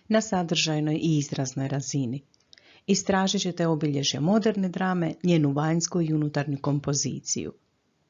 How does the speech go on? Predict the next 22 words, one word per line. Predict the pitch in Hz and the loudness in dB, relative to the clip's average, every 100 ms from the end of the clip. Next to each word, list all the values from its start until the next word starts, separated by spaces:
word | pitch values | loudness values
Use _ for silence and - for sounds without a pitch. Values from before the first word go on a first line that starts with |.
| _ _ _ - | _ _ _ -2
Za | 175 | -2
praćenje | 190 226 247 208 165 | 2 2 2 0 0
video | 151 165 165 147 | 0 0 0 0
lekcije | 151 165 - 180 170 | 0 -4 -2 -2 -2
pripremite | 165 - 160 156 151 143 | -4 0 0 0 -2 -2
bilježnicu, | 156 185 208 175 151 - - - | 0 2 2 0 -4 -8 -8 2
olovku, | 185 202 202 - 175 - - - - | 4 4 0 0 -2 -2 -20 -20 -2
tablet | 214 214 220 208 | 0 2 0 0
ili | 151 156 | -2 -2
računalo | 147 - 170 165 160 | -4 -4 -2 0 0
s | 160 | -2
pristupom | - 143 - 151 151 147 - | -2 -2 0 -4 -4 -6 -4
internetu. | 156 151 139 127 127 - 147 143 _ _ _ _ _ _ _ _ _ _ _ _ _ _ _ _ _ _ _ _ _ _ | -4 -2 -2 -2 -6 -6 -8 -8 _ _ _ _ _ _ _ _ _ _ _ _ _ _ _ _ _ _ _ _ _ _
Prisjetite | 254 277 320 262 202 | 12 12 12 6 2
se | 165 - | 0 -2
legende | 160 196 269 262 214 | 0 2 2 2 0
koja | - 170 | -4 -6
povezuje | 170 165 190 220 233 175 | -2 2 2 2 0 0
Krležin | - 214 202 165 160 | 0 0 0 0 0
ciklus | 170 160 165 - | 0 -2 -2 -4
o | 151 | -2
Glembajevima. | 151 139 135 131 127 127 139 147 | 0 0 -2 -4 -8 -10 -10 -10